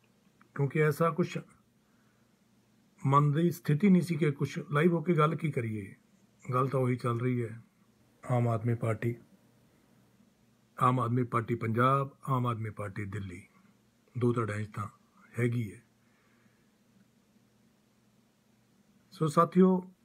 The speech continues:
ਜੋ ਅੱਜ ਤੋਂ ਢਾਈ ਸਾਲ ਪਹਿਲਾਂ ਕਿਹਾ ਸੀ, ਉਹ ਸਾਰਾ ਕੁਛ ਸੱਚ ਹੁੰਦਾ ਦੇਖ ਕੇ ਕਈ ਵਾਰੀ ਐਸਾ ਹੁੰਦਾ ਕਿ ਤੁਸੀਂ ਦਰਸ਼ਕ ਬਣ ਕੇ ਦੇਖੋ,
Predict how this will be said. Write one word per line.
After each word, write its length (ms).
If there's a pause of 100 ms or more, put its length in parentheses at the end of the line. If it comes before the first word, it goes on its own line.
(580)
ਜੋ 440 (380)
ਅੱਜ 80
ਤੋਂ 120
ਢਾਈ 220
ਸਾਲ 240
ਪਹਿਲਾਂ 400
ਕਿਹਾ 380
ਸੀ, 380 (920)
ਉਹ 140
ਸਾਰਾ 380
ਕੁਛ 340 (460)
ਸੱਚ 320
ਹੁੰਦਾ 300
ਦੇਖ 320
ਕੇ 320 (760)
ਕਈ 120
ਵਾਰੀ 180
ਐਸਾ 220
ਹੁੰਦਾ 260
ਕਿ 120
ਤੁਸੀਂ 260 (120)
ਦਰਸ਼ਕ 400
ਬਣ 180
ਕੇ 120
ਦੇਖੋ, 380